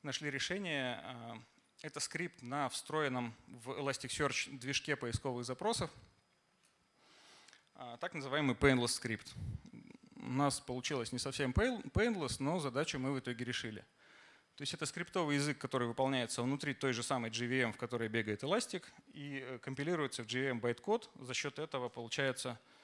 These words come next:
э, достаточно быстро и достаточно безопасно. Скрипт выполняется при каждом обновлении документа в индексе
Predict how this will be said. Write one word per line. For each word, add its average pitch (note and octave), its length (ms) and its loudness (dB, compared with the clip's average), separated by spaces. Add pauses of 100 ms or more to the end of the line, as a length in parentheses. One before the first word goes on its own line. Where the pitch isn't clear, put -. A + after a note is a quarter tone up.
(1000)
э, A#2 340 -12 (1300)
достаточно C#3 540 -2
быстро C#3+ 420 0
и C#3 40 -2
достаточно C3+ 600 -4
безопасно. A2+ 680 -2 (920)
Скрипт - 760 -8
выполняется C#3 580 0
при - 160 -4
каждом C3 420 4
обновлении B2+ 520 2
документа A#2+ 520 2
в B2 60 2
индексе G#3+ 420 2